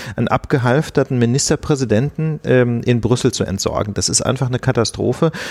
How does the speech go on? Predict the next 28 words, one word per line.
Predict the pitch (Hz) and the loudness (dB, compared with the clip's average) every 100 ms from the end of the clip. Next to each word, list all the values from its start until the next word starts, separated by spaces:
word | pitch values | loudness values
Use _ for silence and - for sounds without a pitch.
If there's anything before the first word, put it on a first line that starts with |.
| 110 | -4
Und | 120 | 0
jetzt | 117 | 2
hat | 135 | 2
er | 135 - | 2 0
als | 117 | -2
Digitalkommissar | - 113 107 113 113 - 135 131 - 120 127 | -2 -2 2 4 2 2 0 0 2 4 4
da | 110 | 2
einige | 110 123 120 120 | 2 0 2 2
Jahre | 107 101 110 | 4 2 2
rumdilettiert. | 101 120 165 117 101 95 - 117 131 - - - 117 | 0 0 0 2 0 0 2 2 2 -6 -16 -10 0
Und | |
jetzt | 113 120 127 | 2 2 0
wird | 127 | 2
er, | 131 123 - | 4 4 2
ähm, | 117 113 101 107 101 | 0 0 -8 -12 -2
dafür, | 92 117 - 143 139 139 | 2 2 4 4 4 2
ja, | 107 127 | 4 4
dass | 117 | 2
er | 123 | 2
jetzt | 113 - | 0 -2
irgendwie | 113 113 | -6 -4
anscheinend | 110 117 113 117 | -4 0 0 2
selbst | 117 - | 0 2
der, | 117 107 101 104 - | 2 2 2 -2 -2
ähm, | 110 104 | 0 0
selbst | 110 - | -2 -2
den | 110 | -2
Konservativen, | 117 156 165 127 117 135 131 131 | 0 2 4 4 2 -2 -4 -4